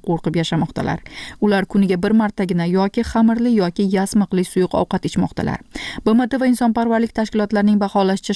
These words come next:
shaharda urushgacha yashagan aholining uchdan bir qismi, yetti yuz ming kishi urush harakatlari davom etayotgan joydan chiqib ketgan, ikki yuz mingga yaqin kishi esa ayni paytda garov sifatida ushlab turilibdi.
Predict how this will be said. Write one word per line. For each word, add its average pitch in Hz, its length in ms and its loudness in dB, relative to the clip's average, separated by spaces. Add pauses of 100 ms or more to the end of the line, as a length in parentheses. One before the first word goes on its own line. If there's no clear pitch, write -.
shaharda 185 360 0
urushgacha 196 520 0
yashagan 185 280 0 (100)
aholining 190 440 2 (340)
uchdan 208 380 0
bir 214 200 0
qismi, - 240 -6 (100)
yetti 208 380 -2
yuz 226 180 4
ming 220 200 4
kishi - 220 -6
urush 202 320 -2
harakatlari 180 500 0
davom 180 160 2
etayotgan 175 400 -2
joydan 180 320 2
chiqib - 240 -10
ketgan, 220 320 0 (120)
ikki - 200 -2
yuz 214 100 0
mingga 220 220 4 (100)
yaqin 220 300 2
kishi 190 260 -2
esa 190 220 -2 (260)
ayni 214 200 2
paytda 208 400 -2
garov 180 260 0
sifatida 180 320 -2
ushlab 175 320 -2
turilibdi. - 480 -6